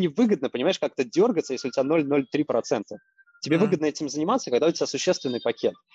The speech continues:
Speaker 1: И, э, на самом деле это одна из причин, почему, ну, как бы, п-, почему мы вот стараемся там по два, по три раунда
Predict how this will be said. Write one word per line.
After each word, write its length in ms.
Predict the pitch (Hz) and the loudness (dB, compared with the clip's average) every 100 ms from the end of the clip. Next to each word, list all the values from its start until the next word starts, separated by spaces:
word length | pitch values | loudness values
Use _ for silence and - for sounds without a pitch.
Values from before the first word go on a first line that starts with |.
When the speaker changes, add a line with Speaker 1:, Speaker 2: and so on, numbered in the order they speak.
| _ _ | _ _
Speaker 1:
И, 300 | 123 123 131 | 0 4 6
э, 180 | 131 127 | 6 4
на 140 | 127 | 2
самом 260 | 131 165 151 | 0 0 0
деле 320 | 139 160 135 | 2 4 6
это 560 | 131 123 120 120 123 131 | 6 6 6 6 4 2
одна 160 | 139 | 0
из 80 | 147 | 0
причин, 320 | - 131 160 | -2 -2 -4
почему, 520 | 139 107 123 120 131 107 _ _ | -4 -6 -4 -2 -2 -2 _ _
ну, 100 | 123 | -6
как 180 | 135 113 | -4 -4
бы, 160 | 117 104 _ | -4 -6 _
п-, 120 | 139 - 127 | -4 -4 -10
почему 380 | 135 - 151 165 | -4 -2 2 2
мы 280 | 127 107 104 | 2 2 0
вот 220 | 110 113 - 113 | -4 -6 -8 -12
стараемся 520 | - 117 123 110 - | -4 -2 0 -4 -10
там 260 | - 101 95 _ _ _ - - _ | -12 -16 -16 _ _ _ -20 -20 _
по 120 | 113 | -6
два, 280 | 104 120 135 | -2 0 0
по 120 | 120 | -2
три 220 | - 135 143 | -4 0 2
раунда 420 | 127 120 113 | 2 0 -2